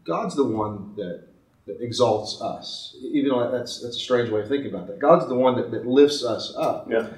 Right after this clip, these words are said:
Speaker 1: And maybe, and maybe within that, we're right back at, at, uh, at Philippians chapter two. Jesus who, who humbles himself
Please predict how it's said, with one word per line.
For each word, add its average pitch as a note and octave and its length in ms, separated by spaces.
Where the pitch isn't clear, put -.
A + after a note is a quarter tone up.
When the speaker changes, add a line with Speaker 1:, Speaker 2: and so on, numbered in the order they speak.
Speaker 1:
And C3+ 120
maybe, C#3 420
and C3+ 80
maybe C#3+ 200
within C3+ 420
that, C#3+ 220
we're A#2+ 80
right C3 220
back B2 420
at, - 480
at, A#2 320
uh, A2 280
at B2 120
Philippians B2 340
chapter - 260
two. C3 240
Jesus B2 320
who, A#2+ 100
who B2+ 140
humbles C#3 360
himself A2+ 600